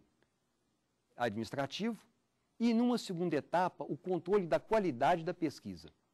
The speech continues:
Isso garante à União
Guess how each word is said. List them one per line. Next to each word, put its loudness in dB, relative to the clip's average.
Isso -2
garante 0
à 4
União 2